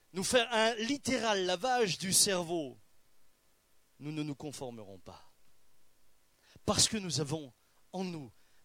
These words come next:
des valeurs et une assurance qui vient de celui qui nous a créés. Euh, aujourd'hui, euh, de grands débats, euh, sont autour de l'adoption des enfants par des couples du même sexe, mais,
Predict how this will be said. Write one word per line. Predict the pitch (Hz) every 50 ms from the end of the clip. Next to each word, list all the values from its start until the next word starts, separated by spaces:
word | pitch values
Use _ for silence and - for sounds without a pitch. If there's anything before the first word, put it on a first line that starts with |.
| - 123 120 117
des | 156 165 160 135 113 110
valeurs | 117 - 175 185 185 196 180 151 131 117 107 - - - - - _ _
et | - 147
une | 160 160 160
assurance | 170 160 - - 180 165 151 190 196 175 -
qui | - 170
vient | 151 156 175 165
de | 156 147
celui | - - - - 214 185 165 165 165 160 143 - - - - - - -
qui | - 170
nous | 156 156 151 143 127 160
a | 160 156 147 135 - _ _ _ _ _ _ -
créés. | - - 127 123 151 147 127 123 - - - - _ _ _ - - _ _ _ _ - - - - _ _ - - - - - _ _ _ _ _ _ _
Euh, | _ - - _ _ _ _ _ _ _ -
aujourd'hui, | 139 131 151 151 151 151 175 190 175 160 151 147
euh, | 135 135
de | 131 139
grands | 135 147 139 156 160
débats, | 151 151 147 139 139 156 160 165 156 156 151 143 135 131 117 _ _ - - - - -
euh, | - 143 139 139 143 143 139 139 131
sont | 127 - - - - 165 160 156 - 156
autour | 151 - - 214 202 190 170 170
de | 165 165 139 - - - - - - -
l'adoption | 147 175 196 185 208 214 180 - - - 233 220 208
des | 180 175 151
enfants | 175 185 165 - - 208 214 214 214 214
par | - 190 170 160
des | 147 170
couples | - - - 220 170 - 170 170
du | 160 165
même | 160 170 170
sexe, | - - 220 - - -
mais, | 196 170